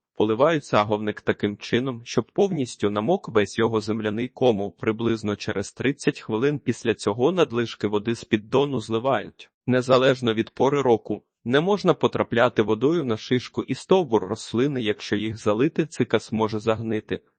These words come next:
Періоди активного росту і спокою. Весна і літо знаменуються активним зростанням квітки. У цей час важливо забезпечити йому максимальну освітленість.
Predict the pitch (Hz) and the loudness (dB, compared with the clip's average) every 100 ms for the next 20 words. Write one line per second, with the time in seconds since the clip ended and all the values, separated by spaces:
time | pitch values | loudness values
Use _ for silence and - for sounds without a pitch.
0 | _ 113 131 165 147 - 107 - 113 113 | _ 4 4 4 2 2 0 0 -2 0
1 | 113 110 110 156 - 196 - 143 - - | -2 0 0 0 -2 -6 -6 -8 -2 2
2 | 104 - 98 - _ _ - 131 - 196 | 2 0 -8 -8 _ _ -6 -6 0 0
3 | 190 - 117 139 156 143 156 160 180 185 | 0 0 -2 0 0 0 0 -2 -2 0
4 | 117 - 98 - 107 - 110 107 107 101 | 0 0 -2 -2 -6 -2 -2 -2 -4 -6
5 | 90 - 107 127 147 - 196 - - 82 | -8 -2 0 0 -4 -8 -12 -12 -10 -10
6 | - _ - 117 - 123 - 196 208 - | -10 _ -8 -4 2 2 4 2 2 0
7 | 104 113 127 123 110 98 101 - 107 107 | -2 2 0 0 0 0 0 0 0 2
8 | - - 107 165 190 156 123 - 104 104 | -2 -4 0 0 0 -2 -2 -2 0 2
9 | 110 101 - 117 104 104 - 101 98 107 | 2 0 -6 -10 -8 -6 -4 -6 -8 -12
10 | - | -18